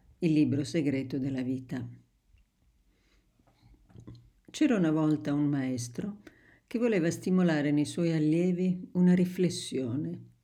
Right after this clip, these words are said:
sulla vita e sulla morte. Decide perciò di fare un esperimento. Mostra loro il,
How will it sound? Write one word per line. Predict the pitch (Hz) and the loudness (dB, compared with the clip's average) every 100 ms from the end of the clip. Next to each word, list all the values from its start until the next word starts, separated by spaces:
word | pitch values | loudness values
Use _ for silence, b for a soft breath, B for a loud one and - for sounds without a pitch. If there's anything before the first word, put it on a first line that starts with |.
| _ | _
sulla | - 165 143 | -12 -6 -4
vita | 147 214 240 233 220 - - | -2 -4 -4 -6 -8 -10 -10
e | 165 | -8
sulla | - 143 143 | -6 -4 -2
morte. | 135 147 - _ 170 139 - _ _ b b b b b | -4 -6 -12 _ -16 -16 -20 _ _ b b b b b
Decide | - 214 214 147 156 | -8 -6 0 0 0
perciò | 269 269 - 127 113 - | -4 -8 -8 -8 -8 -6
di | 175 | -4
fare | 180 117 123 | -2 -4 -4
un | 143 | -4
esperimento. | 147 - 156 151 143 120 123 - 127 120 - - _ _ _ b b b b b | -4 -6 -8 -4 -2 -2 -2 -6 -10 -10 -14 -20 _ _ _ b b b b b
Mostra | 196 226 233 - | -2 0 0 2
loro | 180 170 156 156 156 151 - | 4 4 2 2 0 -2 -8
il, | 160 160 | -6 -6